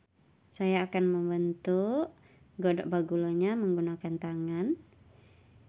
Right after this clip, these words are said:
Dan di sini saya sudah siapkan minyak panas dengan api kecil. Ini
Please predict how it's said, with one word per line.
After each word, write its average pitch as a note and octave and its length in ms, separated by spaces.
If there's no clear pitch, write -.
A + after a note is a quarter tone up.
Dan G#3 240
di G3+ 80
sini F#3+ 400
saya G3 400
sudah F#3 320
siapkan F3+ 1040
minyak F#3 640
panas E3+ 800
dengan G3 480
api G#3 480
kecil. E3+ 560
Ini A#3 640